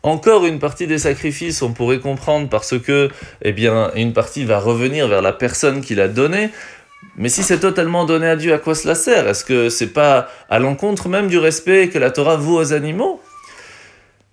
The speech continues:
Et la réponse, elle est que les sacrifices, c'est vraiment un pur plaisir pour Hachem. Pour la raison même que la seule raison de les offrir, c'est d'accomplir sa volonté. Il n'y a pas de motiva-, de motiva-, de motivation à côté.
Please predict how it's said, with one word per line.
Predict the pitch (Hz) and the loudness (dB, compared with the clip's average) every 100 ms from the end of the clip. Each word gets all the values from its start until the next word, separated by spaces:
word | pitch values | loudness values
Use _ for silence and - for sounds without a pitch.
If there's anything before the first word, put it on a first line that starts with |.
| - | -6
Et | - | -4
la | 117 | -2
réponse, | 110 - 202 - | -2 -2 -2 2
elle | 139 | 4
est | 185 | 4
que | 185 | 2
les | 131 | 0
sacrifices, | 127 143 151 131 196 - | 0 -2 -4 -6 -6 -2
c'est | 143 | -2
vraiment | 131 156 180 | 2 2 2
un | 131 | 0
pur | - 185 | 0 -2
plaisir | - 143 139 - | -2 -2 -2 -4
pour | 127 113 | 0 0
Hachem. | 110 107 90 80 - _ _ | 2 0 -2 -4 -14 _ _
Pour | 226 202 | 2 6
la | 196 | 6
raison | 185 190 165 180 | 6 4 4 -2
même | 170 180 220 277 160 - - | 0 2 2 2 -2 -4 -6
que | - | 0
la | 170 165 | 2 2
seule | - 233 | 4 4
raison | 202 185 202 | 4 2 -2
de | 190 | -2
les | 160 | -2
offrir, | 160 - 214 - | -4 -4 -4 -2
c'est | - | 0
d'accomplir | 175 180 185 175 190 | 0 0 -4 -2 0
sa | 190 165 | 0 0
volonté. | 143 127 120 113 85 _ _ _ | 0 0 -2 -4 -8 _ _ _
Il | 104 | -4
n'y | |
a | 147 | 0
pas | 226 | 2
de | 180 | 2
motiva-, | 170 165 156 147 147 | 0 -4 -2 -2 -2
de | 131 131 139 | -8 -6 -4
motiva-, | 139 139 139 131 131 - | -4 -4 -2 -4 -4 -14
de | 113 131 | -6 -4
motivation | 127 135 - 147 120 117 - 143 - | -2 -4 -6 -4 -2 -4 -6 -8 -8
à | - | -6
côté. | 156 - 101 | -6 -4 -8